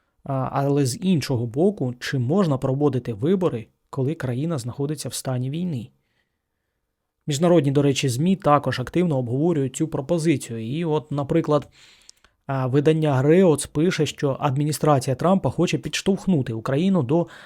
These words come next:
згоди на вибори в рамках початкового перемир'я з Р Ф. Але багато журналістів вважають, що це може бути дуже ризикованим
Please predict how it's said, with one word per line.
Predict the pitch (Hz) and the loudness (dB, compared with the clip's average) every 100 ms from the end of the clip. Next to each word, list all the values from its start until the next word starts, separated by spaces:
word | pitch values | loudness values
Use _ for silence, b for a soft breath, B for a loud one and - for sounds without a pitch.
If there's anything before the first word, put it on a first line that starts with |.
| B - | B -8
згоди | 123 101 175 196 143 | -4 2 4 4 2
на | 135 147 | 2 0
вибори | 123 139 165 160 131 | 0 0 0 0 0
в | |
рамках | 135 156 151 135 | 0 -2 -2 -6
початкового | - - - 151 165 131 127 | -6 -8 -4 0 0 0 -4
перемир'я | - 147 131 123 151 185 139 127 b b b | 0 0 0 -2 0 0 0 -4 b b b
з | 127 104 | -4 0
Р | 156 | 2
Ф. | 135 107 - _ _ _ | 0 -2 -12 _ _ _
Але | - 156 | 0 2
багато | 135 131 147 123 | 4 4 2 0
журналістів | 127 127 147 185 143 120 | -2 0 0 -2 -4 -4
вважають, | 120 107 160 190 196 B B - | -4 0 4 4 2 B B -20
що | - 131 | -10 -2
це | 165 | 2
може | 139 117 165 170 | 2 2 2 2
бути | 127 139 165 156 139 b b | 0 0 0 -2 -4 b b
дуже | 131 113 175 175 160 | -6 0 2 4 2
ризикованим | 135 123 - 135 131 139 | 2 -2 0 0 0 -4